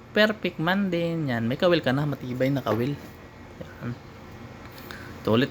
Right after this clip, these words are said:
yung anim, guys. Oh. Tingnan nyo. Oh. Ilagay sa gitna. Tapos, ang gagawin niya dyan, guys, paikutin niya lang. Oh.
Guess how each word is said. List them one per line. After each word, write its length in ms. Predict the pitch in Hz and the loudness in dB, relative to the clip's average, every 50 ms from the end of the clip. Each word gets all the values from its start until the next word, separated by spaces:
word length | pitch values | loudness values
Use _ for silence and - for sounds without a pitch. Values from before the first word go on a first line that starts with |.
| - | 2
yung 80 | 127 107 | 4 6
anim, 320 | 117 117 120 120 120 120 | 6 6 6 4 2 2
guys. 240 | 117 147 156 196 - - - | 2 2 2 2 2 2 2
Oh. 160 | 151 170 170 - - - | 2 2 0 -2 -10 -6
Tingnan 240 | - 113 110 113 110 | -4 -2 0 0 0
nyo. 240 | 110 110 107 104 104 | 0 0 -2 -2 -4
Oh. 400 | - - - - - - 135 131 | -6 -10 -16 -16 -14 -10 -6 -2
Ilagay 320 | 110 110 110 110 113 113 | 2 4 4 6 6 4
sa 160 | 110 - 113 | 4 2 0
gitna. 320 | 113 117 - - 147 - - - | 0 0 2 4 4 4 4 2
Tapos, 560 | - 127 113 117 - - 165 165 - - - - - - - - - - | 2 2 2 2 2 2 2 2 0 -2 -8 -10 -14 -14 -14 -14 -10 -4
ang 160 | - 110 113 | 0 2 4
gagawin 320 | 117 117 117 123 120 120 123 | 4 4 4 4 4 4 4
niya 160 | 123 120 123 | 2 2 2
dyan, 160 | 135 127 135 | 2 2 2
guys, 160 | 151 143 - | 2 0 0
paikutin 720 | - - 110 104 110 120 117 - 135 127 123 123 131 135 143 | 2 4 6 6 6 4 4 4 4 4 4 2 2 0 0
niya 160 | 156 175 170 | 0 0 -2
lang. 80 | 139 | -4
Oh. 80 | 156 - | -6 -8